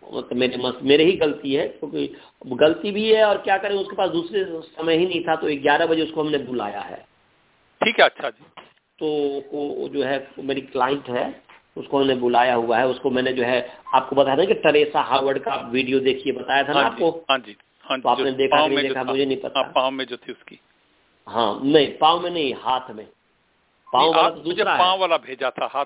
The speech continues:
Speaker 2: वाला नहीं भेजा था।
Speaker 1: अच्छा, हाथ वाला भी भेज दूंगा आपको, तो हाथ वाला भी भेज दूंगा। तो वो टेरेसा हावर्ड का, वो तो YouTube पर ही है, YouTube पर आप टेरेसा हावर्ड ये करके आप देख सकते हैं।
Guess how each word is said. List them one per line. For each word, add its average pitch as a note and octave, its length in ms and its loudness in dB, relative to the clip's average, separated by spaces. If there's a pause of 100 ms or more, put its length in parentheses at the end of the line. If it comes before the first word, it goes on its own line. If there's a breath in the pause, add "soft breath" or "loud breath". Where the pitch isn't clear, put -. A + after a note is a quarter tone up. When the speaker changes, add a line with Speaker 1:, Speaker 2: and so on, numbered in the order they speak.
Speaker 2:
वाला C#3 140 -2
नहीं A2+ 140 -18
भेजा A#2+ 300 -16
था। - 220 -20 (520)
Speaker 1:
अच्छा, A2 200 -6
हाथ B2+ 300 4
वाला C3+ 240 0
भी A#2 140 -8
भेज G2+ 260 -6
दूंगा G2 260 -8
आपको, - 400 -14 (1080)
तो - 60 -10
हाथ B2 200 4
वाला A#2+ 240 -2
भी A2 120 -10
भेज G#2+ 220 -6
दूंगा। A2+ 260 -4
तो B2 160 -14
वो C3 120 -2
टेरेसा B2+ 420 -2
हावर्ड A#2 420 0
का, D3 80 0
वो F3+ 100 4
तो F#3+ 100 2
YouTube G#3 380 -4
पर G3+ 140 2
ही G3+ 140 0
है, C3+ 160 2
YouTube D3 280 -8
पर D#3 100 -2
आप C#3+ 140 -2
टेरेसा C#3+ 280 -6
हावर्ड C3+ 320 -4 (280)
ये C3+ 120 -6
करके B2+ 300 -6
आप - 240 -4
देख - 180 -10
सकते - 260 -20
हैं। - 60 -20